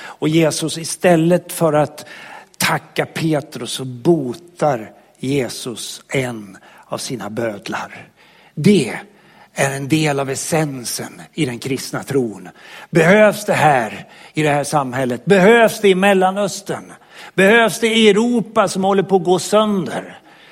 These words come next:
Alltså, det här är ett evangelium.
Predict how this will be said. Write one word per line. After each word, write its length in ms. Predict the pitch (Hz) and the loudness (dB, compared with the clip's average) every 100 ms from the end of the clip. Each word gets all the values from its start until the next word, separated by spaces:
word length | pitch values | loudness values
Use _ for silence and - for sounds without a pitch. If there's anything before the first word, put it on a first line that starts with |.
| - - - | -20 -12 -4
Alltså, 220 | 190 202 | -2 -2
det 240 | 170 214 | 0 2
här 440 | 175 196 240 247 226 | 4 6 6 6 6
är 160 | 208 | 2
ett 260 | 196 - - | -2 -2 -2
evangelium. 1000 | 202 208 208 196 240 233 185 156 120 | 0 0 0 0 2 4 4 2 0